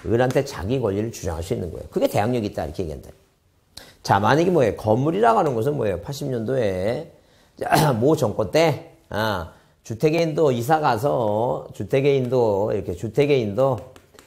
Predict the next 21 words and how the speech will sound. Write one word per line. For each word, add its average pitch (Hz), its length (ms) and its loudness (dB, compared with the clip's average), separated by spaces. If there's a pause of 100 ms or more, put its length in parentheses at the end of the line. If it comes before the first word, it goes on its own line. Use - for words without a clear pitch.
(140)
이사 123 280 2
가서 135 340 2
동사무소 135 500 0
가서 131 280 0
주민도, 113 680 -2 (380)
주민센터 139 500 0
가서 117 220 2
주민도 104 300 -4
신고 151 260 -4
마치면 117 520 -4 (460)
그 143 220 4
다음날 120 340 4
뭐가 101 220 0
생겨요? 90 580 -2
그 107 140 0
다음날 98 800 0 (340)
대항력이 95 400 -2
생긴다. 107 920 4
대항력이, 101 760 -2
대항 87 200 -2
생긴다. 107 300 0